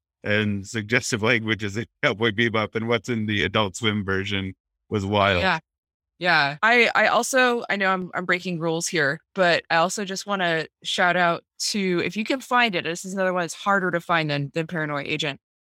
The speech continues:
Speaker 2: There is an anthology film called Memories, and Satoshi Kon did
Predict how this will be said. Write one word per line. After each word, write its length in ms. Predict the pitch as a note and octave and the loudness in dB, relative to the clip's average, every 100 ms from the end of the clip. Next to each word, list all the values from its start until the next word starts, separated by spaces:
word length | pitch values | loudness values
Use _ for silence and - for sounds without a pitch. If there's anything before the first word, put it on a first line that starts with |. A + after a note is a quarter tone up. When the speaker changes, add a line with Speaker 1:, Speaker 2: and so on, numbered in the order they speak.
| _ _ _ | _ _ _
Speaker 2:
There 180 | F#3 F3+ | 0 2
is 240 | F3 F3 | 2 -2
an 120 | - E3 | -4 -2
anthology 500 | D3+ A3+ A#3+ A3 G3 | 0 2 2 0 -4
film 240 | F#3+ F3 | -4 -4
called 280 | - D#3+ D3 | -4 -8 -4
Memories, 840 | D#3+ F#3+ F#3+ E3 C3 C3 C#3 - - | -2 0 0 -2 -2 -4 -4 -8 -6
and 160 | E3 | -8
Satoshi 440 | E3 - G#3 F3 F3 | -6 -6 -2 -2 -2
Kon 220 | F#3 E3 | -4 -2
did 320 | D#3+ D3+ C#3 | 0 0 0